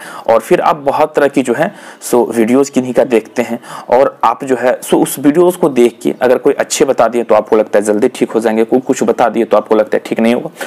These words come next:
तो ये आपके अंदर जो प्रॉब्लम है आज मैं इसी को sort out करूँगा, ठीक है? तो मैं आपकी जानकारी के लिए बता दूँ कि आपको tension बिल्कुल नहीं लेना है। आपके शरीर में पूरे body part में जो भी problem है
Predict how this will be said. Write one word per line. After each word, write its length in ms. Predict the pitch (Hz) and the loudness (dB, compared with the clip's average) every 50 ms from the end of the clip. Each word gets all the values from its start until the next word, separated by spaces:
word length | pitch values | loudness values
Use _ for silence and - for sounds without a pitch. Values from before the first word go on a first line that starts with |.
| - - - - - | -14 -14 -14 -6 0
तो 240 | - 262 - - - - | 2 2 2 0 -2 -2
ये 280 | 135 131 151 208 285 | -2 0 2 2 2
आपके 340 | - - 147 143 143 - - | 2 2 0 -2 -2 -2 -4
अंदर 140 | 170 170 170 | -2 -2 -2
जो 100 | 165 165 | -2 -2
प्रॉब्लम 420 | 165 - 131 120 131 147 143 120 | -2 0 2 2 4 2 2 0
है 80 | 113 123 151 - - - | -2 -8 -12 -8 -4 -2
आज 200 | 120 123 120 143 | -2 0 0 -2
मैं 120 | 160 - - | -4 -2 -2
इसी 200 | 165 - - 208 | -2 -2 -2 -2
को 120 | 214 - | -2 -2
sort 340 | 175 - - - 110 104 - | -4 -2 -2 -2 0 2 2
out 200 | 95 98 87 - | 2 0 0 -2
करूँगा, 320 | - - - - 117 - 117 | -4 -4 -4 -4 -4 -6 -6
ठीक 240 | - - - - | -4 -4 -6 -6
है? 120 | - - - - - - - - - - - | -6 -10 -10 -12 -18 -18 -18 -18 -10 -4 0
तो 80 | 202 | 2
मैं 100 | 208 226 | 2 2
आपकी 340 | - - 117 - - - 175 | 2 0 -4 -4 -2 -2 -2
जानकारी 460 | 143 - 120 110 113 110 123 120 143 | 0 0 0 0 0 0 0 0 2
के 100 | 147 151 | 2 0
लिए 100 | 147 160 | 0 0
बता 280 | 156 - - - - 113 | 2 0 0 0 0 -2
दूँ 160 | 110 - 143 | -2 -2 -6
कि 140 | 143 - - | -6 -6 -6
आपको 400 | - - 175 - - - - 165 | -2 -2 -2 -2 -2 -2 -4 -2
tension 480 | 165 - - 117 113 113 113 - 160 156 | -2 0 0 0 0 0 -2 -2 -4 -4
बिल्कुल 380 | 135 120 120 117 113 - 120 110 | -2 -2 -2 0 0 0 -2 -2
नहीं 200 | 101 113 110 107 | -2 -4 -4 -4
लेना 260 | 110 - - 101 - | -4 -4 -4 -6 -8
है। 160 | - - - - - - - - - - - | -10 -10 -14 -16 -20 -20 -18 -18 -10 -4 -2
आपके 440 | 113 120 131 - - - - 240 | 0 0 0 -2 -2 -2 -2 -2
शरीर 440 | 220 - - - 160 147 170 185 160 | 0 0 0 2 2 2 2 2 2
में 120 | 131 113 104 | 0 -2 -4
पूरे 320 | - - 147 165 196 196 | -2 0 2 4 4 2
body 260 | 156 139 123 120 127 | 2 2 2 2 2
part 320 | 113 - - 110 - - - | 0 -2 -2 -4 -4 -4 -8
में 160 | - - - | -10 -8 -6
जो 220 | - - 139 135 | -2 0 2 2
भी 120 | 131 190 208 | 2 0 -2
problem 440 | 208 - 170 151 135 131 117 107 | 0 2 2 4 4 4 2 0
है 180 | 110 110 113 - | -2 -6 -12 -14